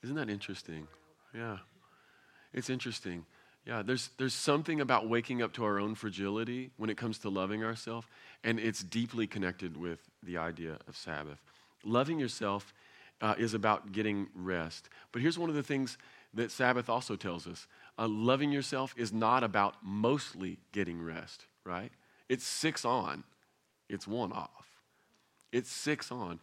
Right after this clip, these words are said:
it's one off. And that six on part is actually, uh, really, really important too. Uh, you're so fragile that if you don't have a job, or let me just say it this way,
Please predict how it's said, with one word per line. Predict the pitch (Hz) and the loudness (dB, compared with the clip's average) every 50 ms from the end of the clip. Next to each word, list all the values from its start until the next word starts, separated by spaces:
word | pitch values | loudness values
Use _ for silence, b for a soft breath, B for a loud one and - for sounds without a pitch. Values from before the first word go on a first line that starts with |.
| B B B B | B B B B
it's | - 110 - 113 | -8 -6 -2 0
one | 117 123 120 | 0 2 2
off. | 117 107 95 - B B B B B B B B B B B B - | 2 0 -2 -4 B B B B B B B B B B B B 2
And | 117 117 117 | 4 6 6
that | 120 113 - | 6 4 4
six | - - 147 151 147 - | 0 -2 -2 0 0 0
on | 127 127 135 147 | 0 0 0 0
part | 139 143 147 156 143 - | 0 0 -2 -2 0 -2
is | 113 101 | 0 0
actually, | 110 107 117 - - 123 113 101 B B B B B B B | 0 0 0 -2 -4 -6 -6 -6 B B B B B B B
uh, | 110 110 | 2 2
really, | 98 98 107 117 123 123 120 | 2 2 2 0 2 2 2
really | 113 113 117 117 113 | 2 2 2 2 2
important | 113 110 113 120 120 113 120 113 | 0 0 0 -2 -2 -2 -2 -6
too. | - 135 123 104 B B B B B B - | -6 -6 -8 -8 B B B B B B 0
Uh, | 123 | 0
you're | 120 113 117 139 170 | 0 2 2 2 2
so | 170 - 185 156 | 2 0 -2 -2
fragile | 131 - - 117 117 135 135 120 110 98 | -2 2 4 4 4 4 2 0 -2 -2
that | 104 98 | -2 -2
if | - 110 104 - | -2 -2 -4 -2
you | 104 113 | -2 -2
don't | 120 143 139 110 | 0 0 -2 -2
have | 107 113 113 104 | -2 -2 -2 -2
a | 107 | -2
job, | 95 - 95 85 85 87 95 117 127 - - B B B B B | -4 -2 0 2 2 2 0 0 -4 -8 -16 B B B B B
or | B 107 110 107 104 101 - | B 2 2 2 2 2 0
let | 117 117 | 0 2
me | 117 113 110 - - | 2 2 0 -2 -6
just | 95 90 104 98 - | -8 -6 -6 -2 0
say | 107 | -2
it | 95 - | -2 -2
this | 107 107 - | -4 -6 -6
way, | - 95 87 | -4 -4 -6